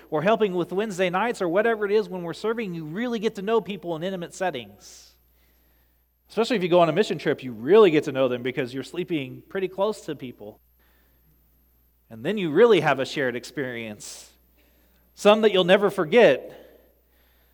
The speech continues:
and some that you want to forget but can't, both positive and negative. But it was in the middle of this trip when we were working in our food pantry that I felt the calling of making sure that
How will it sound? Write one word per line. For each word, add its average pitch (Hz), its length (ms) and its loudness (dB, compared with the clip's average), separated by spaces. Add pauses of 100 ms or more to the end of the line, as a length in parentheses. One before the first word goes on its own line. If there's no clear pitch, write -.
(120)
and 120 100 -20
some 175 220 -2
that 170 100 -2
you 156 140 -2
want 180 240 2
to 147 80 -6
forget 131 400 -2
but 131 160 -10
can't, 170 420 -6 (1400)
both 151 220 0
positive 165 500 2
and 151 140 0
negative. 117 500 0 (1600)
But 180 100 4
it 214 80 10
was 208 140 2
in 269 100 0
the 262 60 -2
middle 247 340 2
of 220 60 4
this 185 160 2
trip 214 340 0
when 175 140 -6
we 190 120 2
were 185 80 6
working 220 320 2
in 214 80 -4
our 175 120 0
food 202 260 -4
pantry 143 560 -8 (2000)
that 131 100 -4
I 151 80 0
felt 180 240 -4
the 160 80 -8
calling 170 580 -2
of 139 380 -8
making 170 320 -10
sure 170 300 -6
that 131 240 -6